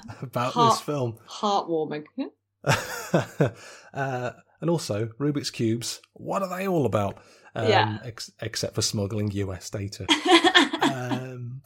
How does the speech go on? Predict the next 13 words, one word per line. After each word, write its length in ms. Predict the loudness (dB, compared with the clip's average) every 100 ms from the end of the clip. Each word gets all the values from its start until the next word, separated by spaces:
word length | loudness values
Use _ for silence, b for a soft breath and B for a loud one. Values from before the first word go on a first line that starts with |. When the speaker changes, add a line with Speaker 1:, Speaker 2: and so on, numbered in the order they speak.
| _ _ -12
Speaker 1:
so 160 | -8
I, 80 | -6
sp-, 240 | -4 -6 -6
I 60 | -6
suppose 520 | -2 2 2 2 0
then, 220 | -2 -2
on, 200 | -2 -2
on 200 | -2 -4
sort 260 | -4 -6 -6
of 80 | -8
that 200 | -8 -8
note, 540 | -4 -4 -4 -6 -10 -16 _ _ -6
um, 800 | -4 -2 -2 -2 -2 -4 -6